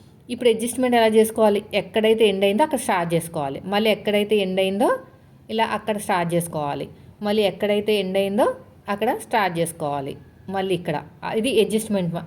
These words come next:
అడ్జస్ట్‌మెంట్ అంటే ఇదనమాట. చాలా అంటే చాలా బాగా వస్తది. ఇది వచ్చేసి నాకు, ఆ, లింక్ కా-, ఆన్లైన్లో తీసుకున్నాను, ఆఫ్లైన్లో దొరకదు. మీకు కావాలంటే Instagram-కి వెళ్ళి మనకి చాలా కట్ వర్క్ మీద చాలా వీడియోస్ పెట్టాను నేను Instagram-లో. కుమారి ఏ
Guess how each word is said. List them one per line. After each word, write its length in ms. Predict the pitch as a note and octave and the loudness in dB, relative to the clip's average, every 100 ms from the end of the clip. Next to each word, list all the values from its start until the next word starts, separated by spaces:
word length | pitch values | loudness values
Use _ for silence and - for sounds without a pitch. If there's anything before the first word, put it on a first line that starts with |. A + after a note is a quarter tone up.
| - | -8
అడ్జస్ట్‌మెంట్ 480 | E3 G3 G3+ A3 G#3+ | -6 -6 -4 -2 -2
అంటే 140 | G3+ A#3+ A3 | -2 0 0
ఇదనమాట. 400 | F3+ D#3+ C#3+ D3 - - - - - - - | 0 0 -4 -6 -10 -18 -20 -20 -20 -16 -8
చాలా 340 | F#3+ F3 G3+ A#3+ | -4 -2 0 2
అంటే 120 | A#3 A#3+ | 0 0
చాలా 180 | A3 F3+ F#3 | -2 0 2
బాగా 140 | F3 G3 | 4 4
వస్తది. 320 | G#3 G3+ F3+ D#4 A#4 - - - - | 2 -2 0 0 -2 -10 -20 -20 -8
ఇది 100 | G3+ A3 | 0 0
వచ్చేసి 320 | - B3+ B3+ C4+ A#3 | 2 0 2 0 0
నాకు, 220 | A3 A3+ G3+ F3+ F3 - - | 2 4 4 2 -6 -16 -8
ఆ, 20 | F3 E3 E3+ F3+ F3 G3+ | -2 -2 -2 -4 -6 -2
లింక్ 200 | A3 A3+ B3 | 0 2 2
కా-, 140 | A3 G#3 F#3+ | 2 4 4
ఆన్లైన్లో 340 | G3 A#3 A#3+ G#3+ | 6 4 4 4
తీసుకున్నాను, 360 | - F#3+ F3 E3+ | 0 -2 0 0
ఆఫ్లైన్లో 360 | E3+ G3+ G3+ G3 | 0 0 0 2
దొరకదు. 380 | E3+ F3 E3 A3+ A#4 - - - - | 2 2 0 0 -2 -6 -20 -18 -6
మీకు 140 | A3+ A3 | -4 -2
కావాలంటే 380 | G#3 G#3 A#3+ B3 A#3 | 0 2 2 2 0
Instagram-కి 600 | A3 A3 G#3 A3 G#3+ G#3+ | 0 0 2 2 2 0
వెళ్ళి 240 | G3+ A3 F#4 C5+ - - - - G3+ | 0 4 4 2 -4 -20 -20 -12 -6
మనకి 220 | G#3 G3+ A3 | -4 -4 -2
చాలా 280 | G#3 G3+ A3 A3+ | 0 2 2 2
కట్ 160 | G#3 G#3 | -2 0
వర్క్ 180 | G#3 G#3 G#3+ | -2 0 0
మీద 100 | G#3 C#4 C#4+ | 2 2 2
చాలా 220 | G3 G3 G#3+ | -2 0 2
వీడియోస్ 240 | G#3 G3+ G3+ | 4 2 0
పెట్టాను 280 | F3 E3+ D#3+ D#3 | -4 -4 -4 -4
నేను 120 | D#3 D#3+ | -4 -6
Instagram-లో. 500 | E3 F3+ F3 E3 E3 F#3 | -4 -2 0 0 -2 -4
కుమారి 360 | F3 F3 F#3+ | -2 -2 -2
ఏ 20 | A3+ | 0